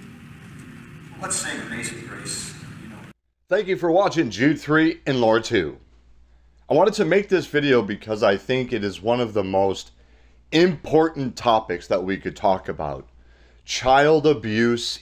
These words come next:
Speaker 2: in church. I received some information last night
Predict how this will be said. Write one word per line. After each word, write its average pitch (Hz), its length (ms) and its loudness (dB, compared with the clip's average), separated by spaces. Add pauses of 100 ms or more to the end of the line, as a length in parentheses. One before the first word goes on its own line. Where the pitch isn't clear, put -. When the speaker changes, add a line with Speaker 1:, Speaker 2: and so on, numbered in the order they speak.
Speaker 2:
in 104 540 -2
church. - 800 -2 (1300)
I 123 60 2
received 131 380 2
some 147 160 2
information 135 640 0
last 107 400 0
night 110 680 0